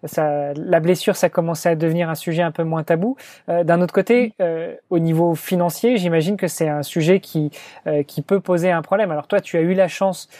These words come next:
Speaker 1: de pouvoir, euh, échanger ouvertement avec ton sponsor, euh, et puis donc de, de négocier qui te, qui continue à t'accompagner malgré ta blessure, malgré ton arrêt de carrière, malgré le fait que, euh,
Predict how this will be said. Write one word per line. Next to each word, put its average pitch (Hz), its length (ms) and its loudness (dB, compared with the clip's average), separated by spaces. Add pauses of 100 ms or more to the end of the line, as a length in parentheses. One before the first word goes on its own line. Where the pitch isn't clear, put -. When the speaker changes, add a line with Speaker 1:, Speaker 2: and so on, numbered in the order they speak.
(220)
Speaker 1:
de 156 80 -2
pouvoir, 160 420 2
euh, 143 240 -2 (340)
échanger 185 720 4
ouvertement 185 600 2
avec 156 280 0
ton 165 120 -6
sponsor, 175 640 2
euh, 147 60 -4 (320)
et 156 100 0
puis - 180 -8
donc 160 280 -2
de, 143 260 -2
de 143 140 -2
négocier 165 440 2
qui 160 160 -6
te, - 100 -4
qui 170 240 -12
continue 202 440 0
à 175 60 4
t'accompagner 165 640 0 (280)
malgré 170 360 4
ta 175 120 2
blessure, 160 460 -4
malgré 170 320 2
ton 170 160 -6
arrêt 156 240 -2
de - 60 -10
carrière, 160 380 0 (300)
malgré 160 260 4
le 160 80 2
fait - 200 0
que, 160 100 -2
euh, 151 460 -4